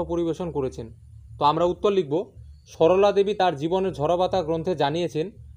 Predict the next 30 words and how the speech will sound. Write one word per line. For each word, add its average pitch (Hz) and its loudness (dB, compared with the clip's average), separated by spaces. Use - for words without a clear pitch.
কর্তা 165 4
দাদা 190 2
মহাশয়ের 175 0
সঙ্গে 170 -2
চুঁচুড়ায় 185 -2
থাকার 156 -2
সময় 139 -6
তার 160 4
বোটের 160 0
মাঝিদের 165 -2
থেকে 190 -2
তিনি 185 -4
অনেক 165 -2
বাউল 143 2
গান 180 -2
সংগ্রহ 160 -2
করেছিলেন। 165 -4
সেই 196 6
গানগুলি 170 2
তিনি 185 0
রবীন্দ্রনাথকে 180 -2
শোনাতেন। 165 -4
তার 156 4
মতে 185 0
রবি 170 0
ঠাকুরের 185 0
মতো 156 -2
গানের 160 0
সমজদার 170 -2
শ্রোতা 151 -4